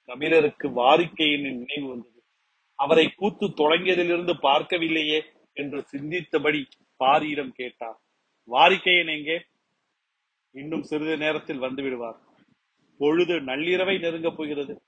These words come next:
பரம்பு நாடே இங்கிருக்கையில் அவர் மட்டும் எங்கே போயுள்ளார்?" "அவருடன்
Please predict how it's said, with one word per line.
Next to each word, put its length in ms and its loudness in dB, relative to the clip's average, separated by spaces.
பரம்பு 500 -2
நாடே 600 4
இங்கிருக்கையில் 680 -6
அவர் 260 -8
மட்டும் 300 -4
எங்கே 320 -2
போயுள்ளார்?" 640 -4
"அவருடன் 640 2